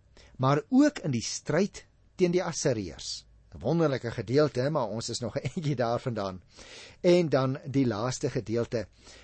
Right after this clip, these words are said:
wil ek net daarop wys dat die onheilspellende verwysing na die Babiloniërs,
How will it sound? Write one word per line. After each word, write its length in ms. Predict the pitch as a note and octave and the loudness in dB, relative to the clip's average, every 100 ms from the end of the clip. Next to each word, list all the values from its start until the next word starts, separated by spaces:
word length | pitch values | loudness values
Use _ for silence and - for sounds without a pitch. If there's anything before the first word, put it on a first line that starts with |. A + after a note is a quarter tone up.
| - | -8
wil 120 | B2+ | 0
ek 100 | C3+ | 2
net 160 | C3 G#3 | 2 4
daarop 320 | G#3 D#3+ - | 4 2 0
wys 360 | A2+ C#3 - - | 0 0 0 -8
dat 200 | B2+ B2 | -6 -2
die 140 | C3 G#3 | -2 -2
onheilspellende 920 | G#3+ A3 D3+ - - G3+ A3 G#3+ G3 | -2 0 -2 -4 -2 -2 0 -2 -2
verwysing 580 | D#3+ A2+ G#2+ C#3+ D3+ | -4 -2 -2 0 -2
na 120 | C3 A2+ | -2 -2
die 100 | G#2 | -2
Babiloniërs, 1000 | G#2 A2+ A2+ C3 A#2 F#2+ D2+ - - | -2 -2 2 4 4 0 -8 -10 -10